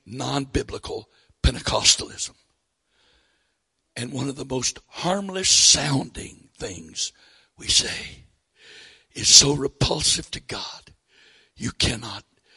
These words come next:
I, I, from my, I would say you cannot imagine. I, I, I could not imagine how repulsive it was till he began to show me that when he heard his people talk about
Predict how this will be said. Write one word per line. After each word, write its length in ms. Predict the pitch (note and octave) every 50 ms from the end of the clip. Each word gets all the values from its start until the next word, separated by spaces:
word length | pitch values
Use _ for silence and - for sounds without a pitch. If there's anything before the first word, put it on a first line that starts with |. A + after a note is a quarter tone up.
| _ _ _ _ _ _ _ _ _ _ _ _ _ _ _ _ -
I, 100 | - - - - - - _ _ _ _ _ _ -
I, 100 | - - _ _ - - _ _ -
from 200 | - E3 D3+ D3
my, 180 | C#4 A3+ C3+ - -
I 160 | C3+ C#3 C3+ -
would 200 | - C3+ C3+ -
say 140 | - - B2
you 220 | A2 A#2+ D#3+ E3
cannot 440 | - - D#3 D3 B2 A#2 B2 G#2+ G#2+
imagine. 500 | A2+ G#2+ - - - - - - - - _ - - - - - - _ _ _ -
I, 160 | - - - - -
I, 240 | - - - - - - - -
I 60 | -
could 280 | - - - F#3 E3 D3+
not 220 | D#3+ C#3+ C#3 B2+
imagine 600 | A#2 A2 A#2+ A#2+ - A2 G#2+ - - - - - - - _ _ - - - - - - _
how 140 | - B2+ B2
repulsive 640 | A#2+ B2 - - D3+ D3 - - - - C3 A#2 -
it 140 | - -
was 340 | G2+ - - - - - -
till 160 | - - -
he 140 | - G#2+ A2+
began 320 | G2+ G#2+ G#2 - A2 G#2+ -
to 60 | -
show 280 | - - - - -
me 240 | - - - - _ _ _ _ _ _ _ _ _ _ - - - - - - - - _ -
that 140 | - G#2+ G#2
when 120 | A#2 A#2+
he 160 | G#2 B2+ C3+
heard 300 | B2 A2 C3+ C#3+ C#3 B2
his 180 | C3+ C3 A#2+ -
people 320 | - - C#3+ - - -
talk 320 | - - - - - - -
about 300 | - - - - -